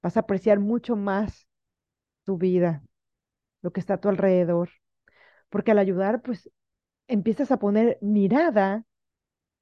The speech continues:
a, a, a esos puntos en donde tú estás aportando, porque tú ya eres abundante, porque tú ya lo tienes.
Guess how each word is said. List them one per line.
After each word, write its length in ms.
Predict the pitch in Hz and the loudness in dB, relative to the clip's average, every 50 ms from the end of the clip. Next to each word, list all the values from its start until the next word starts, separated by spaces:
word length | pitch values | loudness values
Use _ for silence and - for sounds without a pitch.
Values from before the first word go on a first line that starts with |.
| _ _ _ _ | _ _ _ _
a, 400 | - 202 214 208 - 208 214 208 | -2 0 0 0 0 0 0 0
a, 100 | 208 - - | 0 -2 -2
a 180 | 220 214 220 | -2 0 2
esos 460 | 220 226 240 - 269 277 240 - _ _ _ _ _ | 2 2 0 0 0 -2 -2 -2 _ _ _ _ _
puntos 600 | - 254 269 269 254 262 269 269 254 - - - - | -2 0 2 2 2 2 2 0 0 -2 -8 -12 -8
en 300 | 208 208 214 220 220 208 | -4 -2 -2 -2 -2 -2
donde 600 | 220 220 220 214 208 208 214 208 208 202 190 170 - _ _ _ _ _ _ _ _ _ _ _ _ _ _ _ _ _ _ _ _ _ _ _ | -2 -2 0 0 0 2 2 2 2 0 -2 -4 -8 _ _ _ _ _ _ _ _ _ _ _ _ _ _ _ _ _ _ _ _ _ _ _
tú 120 | - 220 | -6 -6
estás 240 | 240 - 294 285 - | -4 -4 -2 0 0
aportando, 680 | 302 302 247 233 208 202 - - 240 269 269 269 277 - | 0 0 -2 -4 -4 -2 0 0 2 2 0 -2 -4 -4
porque 320 | - 240 208 - 220 - - _ _ _ _ _ _ | -6 -6 -4 -4 -6 -6 -8 _ _ _ _ _ _
tú 100 | - 302 | 2 4
ya 200 | 349 403 392 320 | 6 8 8 8
eres 180 | 240 208 - - | 8 6 4 2
abundante, 420 | 240 214 208 208 202 202 196 190 | 0 0 0 0 -2 -2 -2 -2
porque 220 | 180 190 196 - 226 | -4 -2 -2 -2 0
tú 140 | - 311 339 | 0 0 0
ya 120 | 370 359 | 2 2
lo 160 | 330 247 - | 2 2 0
tienes. 560 | - - 214 233 277 302 247 180 165 135 - | -2 -4 -6 -4 -4 -2 -2 -4 -4 -6 -10